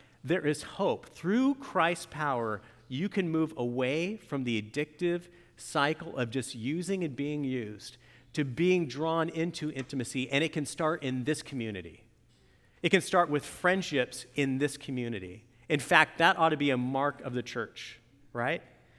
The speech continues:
The kind of friendships and richness where we feel loved and known, and we can practice that kind of treating each other with humanity and dignity and love, such that people that walk in who maybe are jaded because they've given up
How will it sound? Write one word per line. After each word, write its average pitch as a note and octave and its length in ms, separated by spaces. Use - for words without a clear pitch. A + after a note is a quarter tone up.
The D3 80
kind E3 180
of C#3 80
friendships G3 640
and C#3 260
richness F3 500
where D3+ 160
we D3+ 320
feel B2+ 460
loved D#3+ 480
and B2+ 240
known, D#3+ 460
and C3+ 140
we C#3 80
can A#2+ 180
practice - 680
that D#3+ 260
kind D#3 240
of A#2 120
treating F#3+ 400
each F#3 180
other E3 400
with A#2+ 260
humanity D3+ 920
and A2 260
dignity E3+ 640
and A2+ 220
love, C3+ 280
such - 480
that C#3 220
people C#4 320
that D#3+ 160
walk D#3 300
in G3 320
who F#3+ 140
maybe F3 320
are C3+ 120
jaded B2 540
because C3 380
they've C3+ 260
given C3 300
up D3+ 200